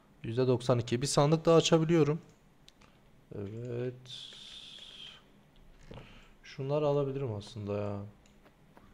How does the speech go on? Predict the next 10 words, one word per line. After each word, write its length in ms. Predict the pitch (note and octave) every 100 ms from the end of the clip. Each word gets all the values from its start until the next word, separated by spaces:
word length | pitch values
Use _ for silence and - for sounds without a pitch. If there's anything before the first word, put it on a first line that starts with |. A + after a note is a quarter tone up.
| - - - - - - - - -
Evet, 120 | D3 B2+ C3+ - - C3+ - -
en 160 | F#3
önemlileri 540 | F#3+ F3+ F3 E3+ F3+ D#3+
bunlardı 440 | D3+ D3+ D3 B2+
arkadaşlar. 600 | A2+ A2+ A#2+ A#2 - F3+ -
Böyle 220 | C3+ C3+
videolardan 540 | C#3 C#3+ C3+ C3+ C3+
izlediğim 440 | C3+ B2 B2+ B2+ C3
kadarıyla. 680 | C3+ A#2+ A#2+ A#2 A#2 C#3 D#3+ - - - - -
Diğer, 260 | C3+ C#3+